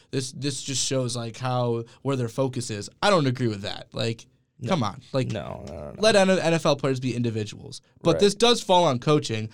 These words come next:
Speaker 1: that he, Freddie Kitchens, didn't know about this. And yes, you know that this falls under the rules of you need to make sure that they're in the right uniform. Fucking make sure that's happening.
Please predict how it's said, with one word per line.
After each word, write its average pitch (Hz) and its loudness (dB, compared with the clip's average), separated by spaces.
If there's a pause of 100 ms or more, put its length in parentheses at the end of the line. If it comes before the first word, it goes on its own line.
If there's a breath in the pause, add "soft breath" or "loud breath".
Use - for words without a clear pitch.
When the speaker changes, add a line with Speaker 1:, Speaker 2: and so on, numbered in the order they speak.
(140 soft breath)
Speaker 1:
that 127 4
he, 170 -4 (300 soft breath)
Freddie 160 0
Kitchens, 127 0
didn't 160 -2
know 156 6
about 113 2
this. 113 0 (260 soft breath)
And 131 0
yes, 160 0 (360)
you 160 -2
know 165 6
that 151 4
this 151 0
falls 151 2
under 147 0
the 117 0
rules 120 2 (180 loud breath)
of 131 2 (600 soft breath)
you 151 0
need 160 4
to 160 2
make 160 4
sure 156 2
that 143 2
they're 147 2
in 147 0
the 127 2
right 131 4
uniform. 113 0 (260 soft breath)
Fucking 233 2
make 220 4
sure 214 4
that's 202 4
happening. 117 2